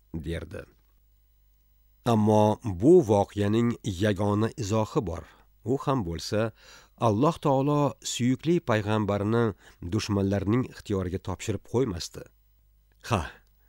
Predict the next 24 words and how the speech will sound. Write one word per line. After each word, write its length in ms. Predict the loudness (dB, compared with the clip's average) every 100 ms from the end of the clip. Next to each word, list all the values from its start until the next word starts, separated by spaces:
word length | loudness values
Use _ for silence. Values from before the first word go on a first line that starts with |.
| _ _ _ _ _ -12
buyuk 460 | -2 4 6 4 0
Alloh 480 | -2 2 4 2 0 -8
Habibi 560 | -6 0 2 2 2 0
adibini 600 | 0 -2 0 0 2 2 2 -2 -12 -14
dushmanlariga 680 | -4 -2 0 0 0 0 -2
taslim 460 | -2 -6 -2 -4 -4
etmaslikni 640 | -6 -4 -4 -4 -4 -4 -4
iroda 380 | -2 0 0 -2
qilgan 420 | -4 -4 -2 -2
bo'lsa, 280 | -4 -10 -14 -18 _ _ _
odamlarning 640 | 2 4 2 2 2 2 0
ko'zi 320 | -2 -4 -4
ko'r, 360 | 0 2 2 -4 -18 -20 -20 _
qulog'i 360 | 2 4 4 2 -2
kar 240 | 0 0 2
bo'lib, 320 | 2 2 0 -8 -20 -8
aqli 340 | -4 -2 0 0
ishlamay 480 | -2 -2 0 0
qolishi 500 | 0 -4 -4 -2 -2 -2 -4 -18
hech 320 | -4 -2 0 -2
gap 200 | -6 -4
emas. 300 | -6 -8 -14 -16 -18 -20 _ _ -20 -20 -20 -20 -20 -20 -20 -20 -20 -20 -20 -20 _ -20 _ -20 -20 -20 -14 0
Ular 180 | 2 2
ketgach, 400 | 0 -2 -2